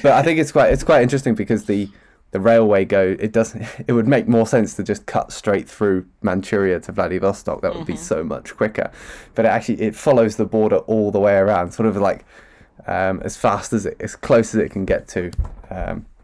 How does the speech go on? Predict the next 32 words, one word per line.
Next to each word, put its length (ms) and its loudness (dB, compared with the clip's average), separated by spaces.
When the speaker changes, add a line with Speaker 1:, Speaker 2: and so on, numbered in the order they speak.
Speaker 1:
and 200 -12
going 240 -10
around. 420 -8
Speaker 2:
So 420 -2
for 160 -8
those 220 -2
who 360 -2
aren't 200 -8
sure, 440 -6
haven't 380 -10
heard 180 -8
of 80 -10
Manchuria, 720 -8
that's 220 -10
kind 200 -10
of 220 -12
a 60 -14
part 240 -10
of 120 -10
China 600 -8
that, 120 -12
like, 280 -12
extends 840 -8
northeast. 460 -10
Um, 320 -12
and 80 -16
it's 100 -14
kinda 200 -12
like 100 -12
a 60 -10
Speaker 1:
Yeah. 160 -4
Speaker 2:
big 260 -10